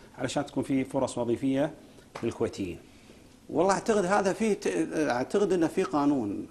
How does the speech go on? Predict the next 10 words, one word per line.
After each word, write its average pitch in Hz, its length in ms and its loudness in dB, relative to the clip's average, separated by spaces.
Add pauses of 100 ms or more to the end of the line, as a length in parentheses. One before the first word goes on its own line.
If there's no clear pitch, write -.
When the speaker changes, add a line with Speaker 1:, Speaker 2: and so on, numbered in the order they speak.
Speaker 1:
مم. 113 120 -6 (440)
Speaker 2:
تم 175 200 2
الاتفاق 147 600 0
عليه، 151 340 0 (320)
أنه 139 200 4
تكون 139 420 4
حتى 202 280 0
كلية 156 260 4
التربية 131 420 2
تكون 135 400 0